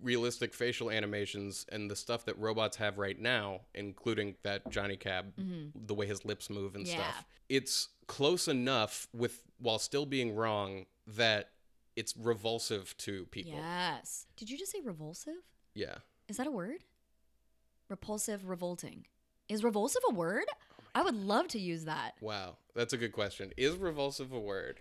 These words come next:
Speaker 2: I would love if that was. It is, like, repulsive and revolting
Speaker 1: Yeah,
Speaker 2: combined. It's
Speaker 1: well,
Speaker 2: that disgusting.
Speaker 1: revulsive. The noun is a revulsive agent, especially one that causes revulsion.
Speaker 2: Okay,
Speaker 1: So,
Speaker 2: so
Speaker 1: yeah,
Speaker 2: you're right.
Speaker 1: revulsive is a word.
Speaker 2: Wow. All right. Learning something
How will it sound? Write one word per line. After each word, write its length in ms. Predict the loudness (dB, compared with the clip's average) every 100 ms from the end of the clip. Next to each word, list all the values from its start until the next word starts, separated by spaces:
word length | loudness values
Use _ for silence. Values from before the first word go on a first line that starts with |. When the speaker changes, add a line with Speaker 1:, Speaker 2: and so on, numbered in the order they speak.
| 0
Speaker 2:
I 100 | 0
would 180 | 2
love 300 | 0 2 2
if 140 | 2 2
that 160 | 2
was. 500 | 4 0 0 -4 -8 -6
It 120 | -2 0
is, 160 | 2
like, 260 | 2 0 -2 -18 -18
repulsive 560 | -12 -10 -4 -2 0 0 -2
and 120 | -4
revolting 500 | -6 -2 -4 -2 0
Speaker 1:
Yeah, 280 | 8 8 8
Speaker 2:
combined. 280 | 4 2 -2
It's 120 | -2
Speaker 1:
well, 160 | -2 4
Speaker 2:
that 220 | 4 4
disgusting. 600 | -2 -6 -6 -8 -14 -6
Speaker 1:
revulsive. 540 | 0 6 6 6 -2 -6 -16 2
The 80 | 6
noun 320 | 10 12 12
is 160 | 8 6
a 100 | 6
revulsive 640 | 6 8 8 6 6 4 4
agent, 440 | 2 2 -2 -6
especially 460 | -6 4 4 8 6
one 220 | 8 8
that 140 | 6
causes 540 | 6 8 8 6 0 0
revulsion. 800 | 2 4 8 8 8 2 -4 -8 _ _ -20 -20 _ 4
Speaker 2:
Okay, 240 | 6 10 10
Speaker 1:
So, 80 | 12
Speaker 2:
so 80 | 12
Speaker 1:
yeah, 80 | 12
Speaker 2:
you're 80 | 12
right. 180 | 12
Speaker 1:
revulsive 460 | 12 12 12 6 6
is 140 | 4
a 40 | 4
word. 360 | 10 10 10 10 12 12 12
Speaker 2:
Wow. 340 | 12 10 4 6
All 80 |
right. 400 | 8 8 8 6
Learning 260 | 4 2 0
something 340 | 0 0 0